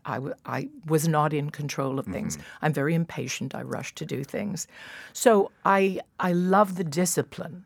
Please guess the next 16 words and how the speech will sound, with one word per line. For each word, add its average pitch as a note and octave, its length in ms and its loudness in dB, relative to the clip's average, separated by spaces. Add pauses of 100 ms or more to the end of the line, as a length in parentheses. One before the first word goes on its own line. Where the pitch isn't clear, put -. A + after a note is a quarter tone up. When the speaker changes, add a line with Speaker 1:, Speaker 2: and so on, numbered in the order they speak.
(120)
Speaker 1:
of C#3+ 200 -6
the - 80 -8
theater. - 480 -10 (260)
So E3+ 140 4
what D#3 220 4
you're F3 100 2
saying F#3 240 2
about D3+ 340 0
other D3+ 240 2
actors C3+ 340 0
Speaker 2:
Yeah. F2 80 2
Speaker 1:
sitting C#3 180 -2
here C3+ 100 -6
saying D3 280 -4
that - 180 -6
is, - 180 -6